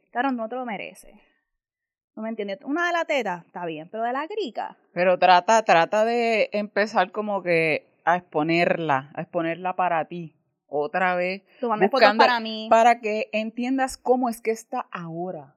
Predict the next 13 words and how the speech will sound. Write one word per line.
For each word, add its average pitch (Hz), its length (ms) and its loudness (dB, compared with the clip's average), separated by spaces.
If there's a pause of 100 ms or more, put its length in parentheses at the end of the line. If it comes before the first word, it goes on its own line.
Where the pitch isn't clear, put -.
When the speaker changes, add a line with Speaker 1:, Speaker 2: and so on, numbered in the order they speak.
Speaker 2:
¿sabes? 214 360 -2
Speaker 1:
Ujú. 190 400 -14
Speaker 2:
Tra-, 214 180 6
hay 208 140 6
que 285 140 -8
tratar, 285 640 -6 (440)
por 220 200 4
más 226 220 -2
que 285 200 0
uno 277 320 -4
no 226 240 -2
hace 262 260 -2
bien, 277 480 -6